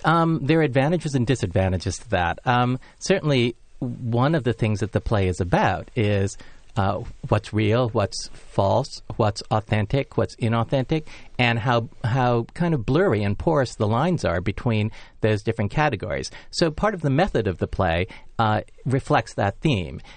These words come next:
and therefore there is this confusion, I think, uh, presumably in the viewer about what's real and what's not real. Um, at the end of the play, um, we expose a, an important, uh, plot element as, uh, not having been real.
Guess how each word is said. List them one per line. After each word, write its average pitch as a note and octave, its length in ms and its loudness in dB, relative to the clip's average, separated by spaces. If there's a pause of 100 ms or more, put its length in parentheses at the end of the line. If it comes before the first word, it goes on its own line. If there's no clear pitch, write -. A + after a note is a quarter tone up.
(140)
and G#2+ 400 0
therefore A2+ 380 0
there G#2+ 180 2
is D3 120 0
this - 140 -4
confusion, F#2+ 600 0
I F2+ 120 0
think, F#2 280 -2 (380)
uh, F#2+ 200 2
presumably G2 560 0
in G2 140 0
the G2 80 0
viewer F#2+ 380 0
about F#2+ 340 -2
what's G2+ 240 -4
real G2 240 0
and F#2 140 0
what's G2 260 -2
not A2+ 260 0
real. D#2+ 300 -6 (320)
Um, A2+ 240 2
at A#2 140 -2
the A2 140 -2
end C3+ 220 2
of A2+ 120 -2
the A2 80 -4
play, F2+ 420 0 (300)
um, G#2 240 2
we A2+ 160 0
expose G2+ 640 0
a, G2+ 240 0
an A2+ 120 -2
important, G#2 540 -2 (100)
uh, F#2 200 0
plot A#2 400 0
element F#2+ 480 -4 (320)
as, G2 480 0
uh, G2 200 -2
not C#3 280 2
having F#2+ 320 0
been F2 200 0
real. E2+ 400 -4